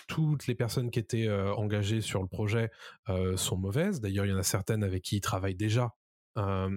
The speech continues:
dans, euh, la Writers Room, euh, qui a penché, planché sur, euh, tout ce projet-là, euh, donc la scénariste notamment de, de Batgirl,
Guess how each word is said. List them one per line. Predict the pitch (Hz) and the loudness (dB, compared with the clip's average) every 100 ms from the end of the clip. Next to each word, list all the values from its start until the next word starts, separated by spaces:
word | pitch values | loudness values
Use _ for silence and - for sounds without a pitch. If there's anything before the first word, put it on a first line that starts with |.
| 104 | -2
dans, | 98 101 98 95 92 | -2 0 0 0 0
euh, | |
la | 92 95 95 | 2 2 2
Writers | 98 92 95 | 0 0 -2
Room, | 95 104 101 | 0 0 0
euh, | 90 92 95 - - - - | 0 -2 -6 -10 -16 -20 -10
qui | - 98 | -6 -2
a | 95 92 92 - - _ 131 | 0 0 -2 -8 -20 _ -8
penché, | - 143 135 - 139 127 - | -2 -2 -2 -2 -2 -2 -6
planché | - 143 135 147 | -4 -4 0 -2
sur, | - 123 104 101 | -2 -2 0 -2
euh, | |
tout | 90 113 | -2 -4
ce | - | -2
projet-là, | 110 117 104 104 160 - - - - 101 - | -2 -2 0 0 -2 -4 -12 -10 -8 -10 -2
euh, | 95 92 | 0 0
donc | 87 92 - | 0 -2 -2
la | 92 | -2
scénariste | 87 98 90 151 - | 0 0 2 2 2
notamment | 101 95 95 | -2 0 0
de, | 90 90 | 0 0
de | 90 95 | 0 0
Batgirl, | 95 92 101 147 | -2 0 0 0